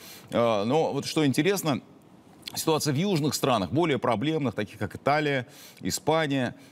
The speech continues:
э, она даже получше, э, во втором квартале, чем в Германии, э, который показал нулевой рост. И связывает это как раз с тем, что наконец-то после ковида очнулся туризм, а для этих стран, вот, в их в-, В В П входит,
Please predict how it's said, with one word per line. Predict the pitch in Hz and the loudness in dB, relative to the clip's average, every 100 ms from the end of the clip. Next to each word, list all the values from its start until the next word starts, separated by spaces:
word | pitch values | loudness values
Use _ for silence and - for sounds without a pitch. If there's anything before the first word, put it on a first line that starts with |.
| - | -6
э, | |
она | 87 98 95 73 92 123 170 151 127 | 0 2 2 2 2 2 0 0 -2
даже | 104 147 151 | -2 -2 -2
получше, | 131 131 196 - 135 92 92 - | 0 2 2 2 2 0 -8 -10
э, | 120 | -2
во | 98 98 98 | 0 2 0
втором | 127 131 120 | 0 -2 0
квартале, | 123 151 156 135 | 0 0 0 0
чем | 127 127 98 | 0 0 -2
в | 73 | 0
Германии, | 143 147 110 90 73 - - - | 0 2 2 0 -6 -10 -20 -6
э, | 82 | -2
который | 90 107 107 | 0 -2 -2
показал | - 113 107 101 | -2 0 0 -2
нулевой | 101 110 107 | 0 0 2
рост. | 147 165 95 | 2 -2 -2
И | 104 | -2
связывает | 147 147 131 107 | 0 0 0 -4
это | 101 | -6
как | 90 | -2
раз | 131 135 | -2 -2
с | |
тем, | - 120 | -2 -4
что | - 117 110 - - | -2 -4 -4 -12 -10
наконец-то | - 117 113 | -2 -2 -2
после | - 104 107 | -6 -4 -2
ковида | 92 104 120 107 95 | 0 2 2 2 0
очнулся | 98 113 92 95 | 0 -4 -4 -4
туризм, | 107 143 185 139 110 | 0 2 2 2 0
а | 98 101 | 0 0
для | 85 113 143 | 0 -2 -2
этих | 135 110 87 95 | -4 -6 -6 -4
стран, | - 123 117 78 | -2 0 0 -4
вот, | 92 90 | -6 -6
в | 92 92 | -4 -2
их | 139 - | -2 -6
в-, | 98 104 101 | -4 0 0
В | 90 107 110 | 0 0 0
В | |
П | - 120 | 0 -2
входит, | - 117 113 | 0 -2 -2